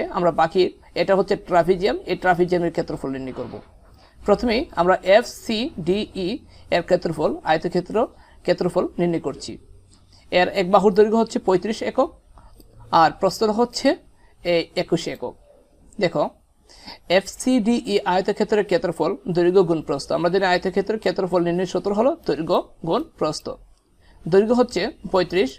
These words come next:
প্রস্থ হচ্ছে একুশ। পঁয়ত্রিশকে যদি আমরা একুশ দ্বারা গুণ দিই তাহলে আমরা পাবো সাতশত পঁয়ত্রিশ বর্গ একক। অর্থাৎ আমরা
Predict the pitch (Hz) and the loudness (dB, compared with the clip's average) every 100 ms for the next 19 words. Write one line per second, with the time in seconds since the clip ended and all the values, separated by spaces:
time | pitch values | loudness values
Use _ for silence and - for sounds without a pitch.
0 | - 180 175 - 175 165 - - - 160 | -2 0 0 2 0 0 -4 -6 -6 -6
1 | 156 - - - _ _ - _ _ _ | -6 -10 -12 -20 _ _ -20 _ _ _
2 | _ - - 208 185 220 220 - - 190 | _ -20 -2 2 2 0 -4 -6 0 0
3 | 269 - - - - 202 208 185 185 185 | 0 -8 -20 -20 -12 -4 -2 0 2 4
4 | 180 180 214 190 202 175 208 196 165 320 | 4 2 0 0 0 0 0 0 -4 -2
5 | - 165 165 151 - - 170 175 185 170 | -2 0 2 0 -2 -4 0 2 4 4
6 | - - _ - 170 180 - 190 220 - | 0 -10 _ -2 2 2 0 0 0 0
7 | - 190 190 170 160 147 139 127 101 - | 0 2 2 -2 -2 -2 -6 -8 -12 -14
8 | _ _ _ _ _ - 185 175 220 - | _ _ _ _ _ 2 4 4 2 -2
9 | 170 | 0